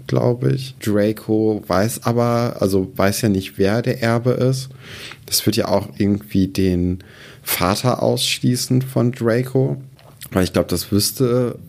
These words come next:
Draco dann halt. Ähm, ja, es, es bleibt spannend. Ich bin relativ, nee, ich bin nicht relativ, ich bin ratlos, wer es ist, wer es sein könnte.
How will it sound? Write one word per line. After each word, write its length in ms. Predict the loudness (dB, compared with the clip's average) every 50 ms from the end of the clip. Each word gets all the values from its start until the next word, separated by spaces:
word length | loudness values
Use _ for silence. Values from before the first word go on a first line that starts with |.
| -20 -20 -12 -4
Draco 400 | 0 0 0 0 0 -2 -2 0
dann 300 | 0 2 2 2 0 0
halt. 340 | 0 2 2 0 0 -4 -10 -16 -18 -18 -16 -14 -12 -12 -10 -10 -10 -12 -12 -14 -16 -20 -14 -4 0
Ähm, 500 | 2 2 4 4 2 0 0 -2 -6 -8 -12 -18 -20 -20 -20 -20 -20 -6 -2
ja, 340 | 0 2 2 2 2 0 0
es, 180 | -2 -4 -6 -8
es 160 | -8 -8 -6
bleibt 300 | -2 0 0 0 0 -2
spannend. 500 | -2 0 2 2 2 2 0 -2 -4 -4 -2
Ich 500 | -2 0 0 0 -2 -2 -2 -4 -8 -10 -10 -12 -12 -12 -16 -20 -20 -20 -20 -20 -20 -20 -20 -20 -20 -14 -4 0
bin 160 | 2 2 2
relativ, 920 | 0 0 0 2 2 2 0 -2 -4 -2 0 0 0 0 -2 -6 -12 -14 -14 -16 -18 -20 -10 -2
nee, 220 | 0 2 2 2
ich 240 | 2 -2 -4 -6 -2
bin 140 | 0 2 2
nicht 180 | 2 2 2 2
relativ, 380 | 2 2 2 2 0 -4 -4 -4
ich 140 | -6 -4
bin 300 | 0 0 2 2 2 0
ratlos, 680 | -4 -2 0 0 0 0 0 0 0 2 0 0 -2 -4 -12 -8 -2 0
wer 160 | 2 2 2
es 140 | 0 -2 -2
ist, 380 | 0 0 0 0 -2 -6 -10 -4
wer 120 | 0 0 0
es 100 | 0 0
sein 260 | 0 0 2 0 0
könnte. 520 | 0 0 0 2 2 2 2 0 0 0